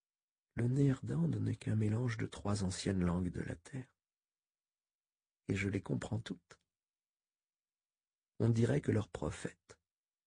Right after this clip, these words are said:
Andreas Schön, a repris à son compte toutes les idées de l'escato.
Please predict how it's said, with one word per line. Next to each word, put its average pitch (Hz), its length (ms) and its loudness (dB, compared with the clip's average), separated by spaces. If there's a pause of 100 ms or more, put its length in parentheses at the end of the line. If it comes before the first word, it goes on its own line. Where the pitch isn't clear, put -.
(100)
Andreas 95 600 -2
Schön, - 480 -6 (1300)
a 107 100 4
repris 135 380 4
à 131 60 6
son 117 220 0
compte - 480 -4
toutes - 260 -4
les 143 280 2
idées 143 240 2
de 147 100 2
l'escato. 131 800 -2